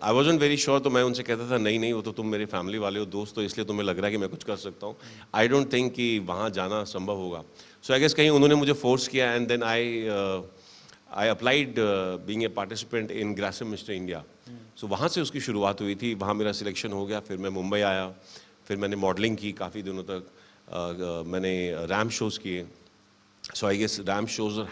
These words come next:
Speaker 1: हैंड मॉडलिंग जो होती थी, इनिशियली वो करते करते मैंने मुंबई में सर्वाइव किया। And then there was a point when I realized कि this is not something that I'm really liking। I, I, I realized that I wanted to emote, I wanted to express myself, जो मैं उन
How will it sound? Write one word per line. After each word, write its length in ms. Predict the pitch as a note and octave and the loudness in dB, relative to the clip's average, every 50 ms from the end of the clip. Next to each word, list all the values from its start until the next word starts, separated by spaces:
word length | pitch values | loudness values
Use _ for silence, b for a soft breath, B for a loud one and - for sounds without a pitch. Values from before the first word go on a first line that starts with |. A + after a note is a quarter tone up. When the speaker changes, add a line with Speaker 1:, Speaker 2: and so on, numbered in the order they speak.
| - | 0
Speaker 1:
हैंड 200 | G2 A2+ B2 A#2+ | 0 2 2 2
मॉडलिंग 340 | A2+ G#2 G2 G2+ A2 A2 G#2 | 2 2 2 2 0 0 0
जो 140 | F#2 G#2 G2 | 0 -2 -2
होती 220 | F#2+ F#2 G2+ G#2 | -2 -4 -4 -6
थी, 220 | F2+ F#2+ F#2+ F#2 F#2 B B B B B B | -6 -6 -8 -8 -10 B B B B B B
इनिशियली 360 | G#2 A2 A#2+ A2+ B2+ B2+ B2 A#2+ | 2 2 2 2 2 0 0 2
वो 160 | A2 B2+ C3 | 4 2 2
करते 300 | B2 B2+ A2 A#2+ B2 A2 | 2 0 -2 -2 -4 -6
करते 280 | G2 A2+ G2+ F#2+ A#2 | -6 -8 -6 -4 -4
मैंने 260 | G#2+ G#2 G2+ G2+ G#2 G2+ | -2 -2 0 0 0 0
मुंबई 280 | G2+ G2+ G2+ G2+ G#2 | 0 -2 -2 0 0
में 100 | G#2+ G#2+ | 0 -2
सर्वाइव 360 | G2 - G#2 F#2 F#2+ G2 G#2 | 0 0 2 4 4 4 4
किया। 300 | G2+ - G#2+ G#2 G#2 A#2 - - B B B B B B B B | 2 0 0 0 0 -2 -4 -12 B B B B B B B B
And 120 | B2+ C#3+ | 0 4
then 160 | D3+ F3 F3 E3+ | 6 6 6 6
there 140 | F3 E3+ | 4 4
was 120 | E3 E3+ D#3+ | 4 4 4
a 60 | D3+ | 6
point 180 | D#3 D3+ D#3 D3+ | 6 6 6 6
when 140 | D3+ D3+ D3+ | 4 4 4
I 100 | D3+ D3 | 4 4
realized 400 | C#3+ C#3+ C3+ C#3 D3+ D#3 D3 - | 4 2 2 2 0 0 -2 -6
कि 420 | - - D3 C#3+ C#3+ C#3 C3+ C3 A2 A2+ | -4 -2 0 0 2 2 0 0 -2 -4
this 140 | A#2 A#2+ C#3+ | -4 -4 -4
is 80 | C3+ | -2
not 140 | C3+ C#3 C3+ C3+ C#3 | -2 -2 0 0 -2
something 240 | B2 A#2+ B2+ B2+ | -2 -2 0 0
that 140 | B2 A#2+ A#2+ | 0 0 0
I'm 120 | B2+ A#2+ A2 | -2 -2 -2
really 260 | G#2+ A2 A#2+ A#2+ G2+ | -2 -4 -2 -2 -2
liking। 320 | F2+ E2+ E2 - B2+ D3+ F3 - B B B A#2+ A2 B B - F#2+ | -2 -4 -2 -4 -6 -6 -6 -12 B B B -18 -20 B B -6 -2
I, 200 | G2 G#2 G#2+ G2+ | 0 0 0 -2
I, 400 | G#2+ - - A2+ A2+ G#2+ G#2+ - | -4 -4 -2 2 2 2 2 2
I 120 | - A2 | -2 -2
realized 480 | G2+ A2 A#2+ A#2 A#2+ B2+ C#3 C#3 C3+ C3+ | 0 0 0 2 2 0 0 -2 -2 -2
that 140 | B2+ A#2+ - G#2 | -2 -2 0 0
I 420 | G#2+ A2 A2+ A2+ A2+ A2 G#2+ G#2 - - - - - - G#2+ G2+ G2 | 0 2 2 2 2 0 -2 -4 -6 -12 -16 -20 -18 -16 -10 0 2
wanted 360 | A2 B2 B2 C#3 D3+ D3+ D#3+ | 2 2 2 0 -4 -4 -4
to 200 | E3 - A#2 G#2+ | -8 -4 -2 0
emote, 440 | A2 A2 A#2 A#2 G#2 F#2 - G2+ G2 | 0 2 2 0 0 -2 -2 -4 -4
I 100 | G#2+ A2 | -4 -4
wanted 240 | G#2+ G#2 - - A2+ | -6 -6 -8 -8 -8
to 120 | G#2 G2 | -8 -8
express 340 | - - - C3+ B2 - - | -8 -2 -2 0 0 0 -4
myself, 360 | G#2+ F#2+ - - F#2 E2+ D#2+ - - B B B B B B B B - | -4 -4 -4 -6 -8 -8 -10 -14 -20 B B B B B B B B -14
जो 260 | F2+ F2 G#2+ A#2 B2+ | -6 2 4 4 4
मैं 240 | B2+ B2+ B2+ B2+ B2+ | 6 6 6 6 6
उन 240 | - - B2+ A#2+ | 4 4 4 4